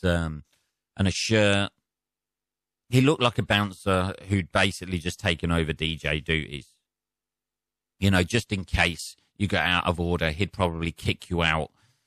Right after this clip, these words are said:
But he could only really give you a kicking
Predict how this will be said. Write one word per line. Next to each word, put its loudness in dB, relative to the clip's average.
But 0
he 0
could 2
only 4
really 2
give -6
you -2
a -6
kicking -2